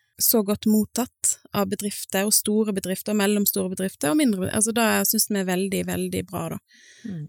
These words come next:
Speaker 1: Eh, og veldig kjekt. Eh,
Speaker 2: Ja, vi elsker egentlig da at vi har både pittesmå, eh, <laughs>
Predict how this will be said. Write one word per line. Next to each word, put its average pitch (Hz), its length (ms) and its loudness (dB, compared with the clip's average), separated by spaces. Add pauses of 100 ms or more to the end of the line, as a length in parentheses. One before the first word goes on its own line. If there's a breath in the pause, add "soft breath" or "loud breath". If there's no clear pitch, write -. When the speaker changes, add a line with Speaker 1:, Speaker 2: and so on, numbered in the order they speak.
Speaker 1:
Eh, 208 240 4
og 196 180 2
veldig 190 320 2
kjekt. - 680 -2
Eh, 190 460 2 (960)
Speaker 2:
Ja, 175 60 -4
vi 180 120 0
elsker 185 440 0
egentlig 180 280 -2
da 170 100 -2
at - 100 -10
vi 151 180 -4
har 151 300 -4 (540 soft breath)
både 151 420 0
pittesmå, 147 640 -2
eh, 135 260 -2 (120)
<laughs> - 100 -2